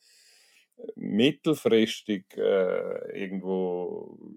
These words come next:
gefördert, äh, durch, äh, durch, äh, Entwertung? Oder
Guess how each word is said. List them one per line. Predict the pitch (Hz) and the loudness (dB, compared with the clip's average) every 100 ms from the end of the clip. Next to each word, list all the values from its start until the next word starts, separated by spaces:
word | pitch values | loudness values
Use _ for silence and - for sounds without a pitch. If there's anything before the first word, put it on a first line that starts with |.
| - - - _ _ _ | -20 -20 -20 _ _ _
gefördert, | - 92 147 185 190 180 180 - | -4 2 4 2 0 -6 -8 -8
äh, | 165 165 160 160 | -4 -2 -2 -4
durch, | 156 160 160 - | -4 -2 -2 -4
äh, | 156 143 147 143 135 139 135 143 147 - | -6 -4 -4 -4 -6 -8 -8 -10 -12 -8
durch, | 147 143 - | -8 -6 -6
äh, | 143 - - 131 | -6 -6 -8 -10
Entwertung? | 139 - 120 135 - 147 143 | -10 -4 -2 -2 -6 -10 -4
Oder | 101 101 107 | -4 0 -2